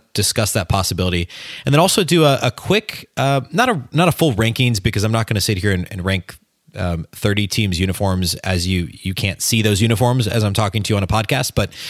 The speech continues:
I'll, I'll give my thoughts on the worst, uh, city uniform rankings, now that they've all been released,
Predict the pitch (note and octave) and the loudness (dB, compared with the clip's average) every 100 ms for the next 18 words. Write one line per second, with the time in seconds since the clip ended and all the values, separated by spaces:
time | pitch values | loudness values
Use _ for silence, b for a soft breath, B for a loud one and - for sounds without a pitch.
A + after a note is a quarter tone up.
0 | B B B B2 B2 - A2+ C#3 B2+ B2 | B B B 0 2 0 0 2 2 2
1 | B2 A2 A#2 G#2+ G2 A2 A#2 - - G#2+ | 0 0 0 0 0 0 0 -2 -4 -4
2 | F#2 - C3 B2 A2+ A2 A2+ G2 F#2+ F#2 | -2 0 2 2 2 0 0 0 0 -2
3 | F2 G2+ F#2+ F#2 F2+ F2+ F2 F2 F2+ F#2 | -2 0 -2 -2 0 0 0 0 0 0
4 | - - | -2 -4